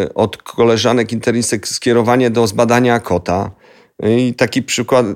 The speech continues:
nie wiem, z przedwczoraj, e, trafia pacjent, który, no,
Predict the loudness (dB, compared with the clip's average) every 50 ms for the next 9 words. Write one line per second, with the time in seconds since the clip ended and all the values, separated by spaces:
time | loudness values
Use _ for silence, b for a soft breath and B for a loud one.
0 | -8 -10 -6 -2 0 0 0 0 -2 -2 -4 -8 -10 -14 -14 -8 -4 -4 -4 -4
1 | -4 -2 0 2 2 2 0 -2 -2 -6 -10 B B B B B B -2 0 2
2 | 2 4 2 2 2 0 -2 -6 -12 _ _ -6 -2 0 2 2 2 2 2 0
3 | 0 0 0 -6 -18 -10 _ 0 0 2 2 0 -2 -2 -2 -4 -4 -2 -2 0
4 | 2 0 0 -2 -2 -2 -2 -2